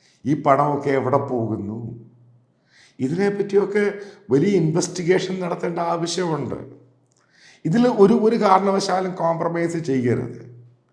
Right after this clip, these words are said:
അതുപോലെ ഇവരുടെയൊക്കെ ഇത്രമാത്രം പ്രോപ്പർട്ടി ഉണ്ട് ഇന്ത്യയിൽ മുഴുവനും.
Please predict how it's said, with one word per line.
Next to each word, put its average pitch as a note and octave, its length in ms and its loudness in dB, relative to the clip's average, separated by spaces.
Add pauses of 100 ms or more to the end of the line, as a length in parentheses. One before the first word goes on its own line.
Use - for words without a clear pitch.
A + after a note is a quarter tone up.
(480)
അതുപോലെ G#3+ 320 4
ഇവരുടെയൊക്കെ G3 560 6
ഇത്രമാത്രം F#3 680 0
പ്രോപ്പർട്ടി E3 580 2
ഉണ്ട് F2 640 -4
ഇന്ത്യയിൽ A#2+ 340 2
മുഴുവനും. G#2 680 -2